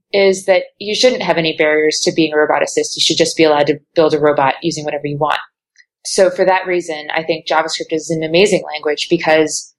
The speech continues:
so many people use JavaScript at this point. Like, various, uh, there are so many different, like, polls out there that say, like, what language is most popular right now. And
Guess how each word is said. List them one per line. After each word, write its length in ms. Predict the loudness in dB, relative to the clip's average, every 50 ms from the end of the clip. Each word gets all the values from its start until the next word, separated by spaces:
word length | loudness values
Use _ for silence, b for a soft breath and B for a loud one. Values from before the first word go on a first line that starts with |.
| _ _ _
so 580 | -6 -4 -2 -2 2 2 2 4 4 4 2
many 240 | 2 0 0 -2 -2 -2
people 540 | -4 -4 -2 0 0 0 0 -2 -4 -6 _ _
use 420 | -8 -2 0 2 2 2 2 0 0
JavaScript 800 | 0 0 0 0 -2 -2 0 0 -2 -2 -4 -6 -8 -8 -4 -6 -4
at 100 | -2 0
this 220 | -2 -2 -2 -2
point. 320 | 0 0 0 0 -2 -4 _
Like, 320 | 0 0 0 0 -4 -12 _ _ _ _ -20 -10 0 2
various, 1000 | 4 6 6 6 6 6 6 6 6 4 2 0 -4 -10 -12 -12 -14 -14 -18 _ _
uh, 200 | -8 -8 -8 -8 -10 0 4
there 120 | 4 4
are 60 | 4
so 180 | 4 2 2 2
many 240 | 2 0 -2 0 -2
different, 480 | -2 -2 0 0 2 2 2 0 0 -2 -8 -10 -10 -12 _ _ _ _ _
like, 220 | -2 -2 -2 -4 -4
polls 320 | 0 2 4 4 4 4
out 180 | 4 2 2 0
there 220 | 2 2 4 4
that 140 | 2 2 2
say, 420 | 0 2 2 2 2 2 0 0 0
like, 240 | -2 -4 -4 -8 _ _ _ _
what 200 | -2 -2 -2 -4 -8 -6
language 360 | -4 -4 0 0 0 2 2
is 160 | -2 -2 -2
most 200 | -2 -2 -2 -2
popular 500 | -2 -2 -2 2 2 2 4 4 4 4
right 180 | 4 2 2 2
now. 380 | 2 2 2 2 0 -2 -6 b b b b _ _
And 380 | 0 2 2 0 0 -2 -8